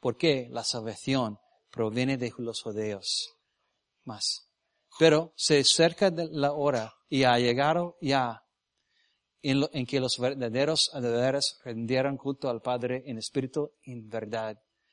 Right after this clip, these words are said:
Porque así quiere el Padre que sean los que adoran. Dios es espíritu. Y quienes lo adoran, adorarán deben hacerlo en espíritu y en verdad.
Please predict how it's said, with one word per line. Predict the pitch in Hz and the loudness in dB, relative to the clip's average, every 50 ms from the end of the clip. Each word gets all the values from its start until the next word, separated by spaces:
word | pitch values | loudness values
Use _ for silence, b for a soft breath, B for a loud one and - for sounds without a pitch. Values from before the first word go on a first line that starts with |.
| _ _ | _ _
Porque | - 139 127 - 156 147 | -2 -2 0 2 2 2
así | 131 - - - 185 190 - | 2 2 2 0 0 0 -2
quiere | - 175 156 151 147 | -2 0 0 0 0
el | 139 - | -2 -2
Padre | - 139 135 123 117 113 107 117 _ | -2 -2 -2 -2 -4 -4 -6 -10 _
que | - 143 131 | -8 -6 -4
sean | - - 151 151 147 | -2 0 0 0 -2
los | 143 139 - | -2 -4 -4
que | - - 131 123 | -4 -2 -2 0
adoran. | 117 113 110 117 110 110 107 101 101 107 _ _ _ _ _ _ _ _ _ _ | 0 0 -2 -2 -2 -4 -6 -8 -10 -16 _ _ _ _ _ _ _ _ _ _
Dios | 120 120 131 139 151 147 - - - | 0 2 4 4 4 4 2 0 0
es | 131 - - | -2 -2 0
espíritu. | 123 - - - 131 117 117 - - 107 92 - _ _ _ _ _ _ _ _ B B B B B B B B B B | 0 -2 -2 -2 -4 -4 -4 -8 -12 -12 -12 -14 _ _ _ _ _ _ _ _ B B B B B B B B B B
Y | - 131 117 | -6 -6 -2
quienes | - - 151 156 170 151 - | 2 4 4 6 6 4 2
lo | 160 151 143 | 2 2 2
adoran, | 135 117 131 131 131 139 147 147 - _ _ _ _ _ _ _ | 2 2 2 2 2 0 -2 -4 -8 _ _ _ _ _ _ _
adorarán | 131 127 113 127 123 127 135 139 139 135 123 | -8 -2 -2 0 0 2 0 0 -2 0 0
deben | 135 139 139 139 127 | 0 0 0 -2 -4
hacerlo | 123 - - 147 139 131 139 131 | -4 -2 -2 -2 0 2 2 0
en | 120 | 2
espíritu | 120 - - - 147 143 147 147 - - 165 165 160 - _ | 0 -2 -2 -2 -2 -2 -2 -4 -6 -6 -6 -6 -8 -10 _
y | 127 | -12
en | 120 110 | -10 -8
verdad. | 110 110 107 107 107 117 110 110 104 | -8 -8 -8 -8 -8 -8 -10 -10 -12